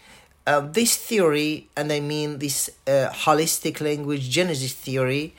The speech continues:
uh, was, uh, originally founded in nineteen twenty-two, uh, by, uh, Otto Jespersen, uh, a, uh, Danish linguist, and, uh, in contrast to the language genesis theories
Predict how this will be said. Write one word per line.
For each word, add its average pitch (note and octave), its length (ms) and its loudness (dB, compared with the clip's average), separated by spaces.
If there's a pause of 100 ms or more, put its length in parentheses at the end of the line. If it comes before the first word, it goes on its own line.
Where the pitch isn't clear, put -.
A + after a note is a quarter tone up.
(480)
uh, C#3 320 0
was, F3+ 480 2
uh, D#3 360 0 (100)
originally C#4 340 2
founded E3+ 560 -2
in E3 160 -4
nineteen D#3 520 -2
twenty-two, D#3 920 -2 (720)
uh, D3 340 4
by, D3 540 2 (340)
uh, D3 320 4
Otto F3 260 2
Jespersen, B2 880 -2 (480)
uh, A#2 680 0
a, D3 380 0
uh, B2+ 60 4
Danish C#3+ 400 -2
linguist, D3+ 640 -2
and, C#3+ 520 -4
uh, C#3 100 0 (500)
in D#3+ 140 -4
contrast E3+ 680 0
to F3 80 -6
the D#3 260 2 (200)
language D3+ 600 0
genesis D3 520 0
theories D3+ 800 0